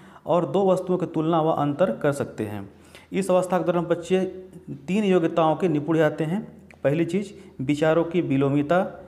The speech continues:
मतलब विचारों में जो है वो पलट भी सकते हैं और एग्री भी कर सकते हैं। क्रमबद्धता तथा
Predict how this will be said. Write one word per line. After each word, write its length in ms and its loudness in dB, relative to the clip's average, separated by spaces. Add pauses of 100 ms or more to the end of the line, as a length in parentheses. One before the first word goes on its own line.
(240)
मतलब 240 0
विचारों 380 2
में 80 2
जो 140 2
है 80 0
वो 160 -2 (520)
पलट 220 0
भी 100 -2
सकते 340 -4
हैं 540 -8
और 460 -4
एग्री 240 0
भी 100 -2
कर 100 -2
सकते 300 -10
हैं। 300 -12 (800)
क्रमबद्धता 560 2
तथा 540 -2